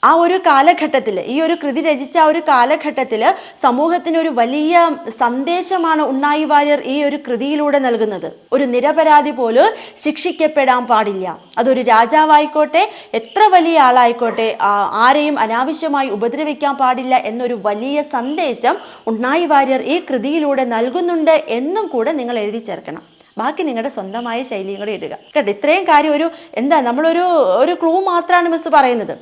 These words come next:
ഇത് ഇതേപടി എഴുതാനല്ല, എന്താണ് അതിൻ്റെ ഒരു ആശയം എന്ന് മാത്രമേ ഞാൻ പറയുന്നുള്ളൂ. അത് വച്ചിട്ട് നിങ്ങൾ അതിനെ നന്നായിട്ട് വികസിപ്പിച്ച് നിങ്ങളുടേതായ ഭാഷയിൽ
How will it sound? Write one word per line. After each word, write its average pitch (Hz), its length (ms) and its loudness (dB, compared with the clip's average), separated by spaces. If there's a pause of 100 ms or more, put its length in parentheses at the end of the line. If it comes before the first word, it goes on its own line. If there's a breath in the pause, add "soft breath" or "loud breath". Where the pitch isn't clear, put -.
(120)
ഇത് 247 120 -6
ഇതേപടി 320 380 2
എഴുതാനല്ല, 311 680 2 (280 loud breath)
എന്താണ് 381 600 0
അതിൻ്റെ 339 300 0
ഒരു 359 80 0
ആശയം 330 500 0
എന്ന് 330 180 -2
മാത്രമേ 330 540 0
ഞാൻ 311 200 -2
പറയുന്നുള്ളൂ. 233 560 -2 (240 loud breath)
അത് 311 180 -2
വച്ചിട്ട് 349 380 -2
നിങ്ങൾ 311 240 -2
അതിനെ 302 220 -2
നന്നായിട്ട് 269 460 -4
വികസിപ്പിച്ച് 247 760 -8
നിങ്ങളുടേതായ 247 760 -4 (120)
ഭാഷയിൽ 233 580 -6